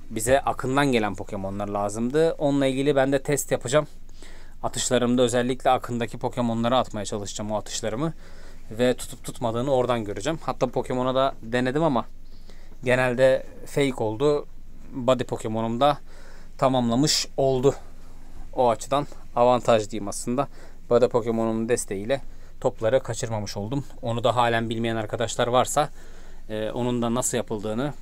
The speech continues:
kanalda yine videolar var. Kanalda bin videoya yaklaştık. Bin video olmak üzere.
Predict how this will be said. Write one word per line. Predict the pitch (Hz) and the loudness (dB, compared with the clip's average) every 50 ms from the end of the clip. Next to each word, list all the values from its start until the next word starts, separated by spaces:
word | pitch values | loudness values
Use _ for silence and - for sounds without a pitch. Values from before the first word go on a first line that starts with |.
| - - - - - | -12 -12 -12 -10 -8
kanalda | - 113 113 110 104 104 113 | -6 -4 -4 -4 -4 -2 -2
yine | 113 107 107 107 101 | -4 -4 -4 -4 -6
videolar | 107 104 113 107 107 110 | -6 -4 -2 0 2 4
var. | 120 143 165 160 | 6 6 4 4
Kanalda | - - 131 131 127 123 123 147 147 151 147 123 110 107 | 4 0 2 4 4 4 6 6 6 6 4 2 -2 -2
bin | 139 156 151 143 | 0 0 2 2
videoya | 127 117 104 113 120 117 113 110 | 0 0 0 2 2 4 4 4
yaklaştık. | 107 101 - - 123 - - - - - - - - - - - - - - - - - - - - | 2 0 -2 -2 -2 -2 -2 -6 -6 -8 -8 -10 -10 -12 -12 -14 -14 -14 -14 -14 -14 -12 -12 -8 -2
Bin | 131 135 135 135 | 0 2 2 4
video | 131 117 107 117 117 | 2 2 0 0 -2
olmak | 113 117 127 139 127 131 | 0 0 0 -2 -2 -4
üzere. | 123 139 143 139 143 143 143 151 147 | -2 0 2 4 4 4 2 2 -2